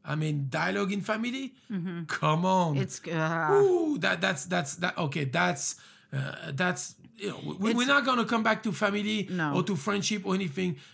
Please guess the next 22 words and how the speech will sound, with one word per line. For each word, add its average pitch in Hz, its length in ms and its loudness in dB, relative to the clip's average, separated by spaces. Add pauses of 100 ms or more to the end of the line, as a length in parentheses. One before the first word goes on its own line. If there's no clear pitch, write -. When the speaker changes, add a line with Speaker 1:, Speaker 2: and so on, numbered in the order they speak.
Speaker 1:
because 175 360 0
it 160 100 -2
could 156 180 -2
go 185 180 2
there, 170 260 -2
but 139 260 -2 (280)
the, 202 280 -2
we 208 160 2
know 202 240 4
the 170 120 0
power 156 360 0
of 139 100 -2
dialogue, 131 340 -4
and 139 120 -2
that's 175 180 0
why 196 100 2
we 170 160 0
decide 175 420 0
to - 40 -20
do 214 140 -6
that 190 180 -4
podcast. 294 480 -8